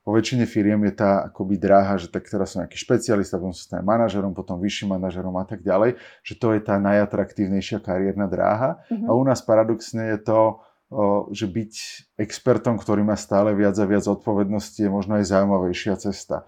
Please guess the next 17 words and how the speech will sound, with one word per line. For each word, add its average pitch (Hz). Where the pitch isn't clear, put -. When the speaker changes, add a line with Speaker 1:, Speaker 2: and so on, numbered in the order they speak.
Speaker 1:
Častokrát 101
aj 95
finančné, 98
že 92
to, 101
že 101
ja 92
som 104
expert 95
za 98
nejaký 95
globálny 98
bankový 95
proces 98
a 90
ovplyvňujem, 98
ako, 95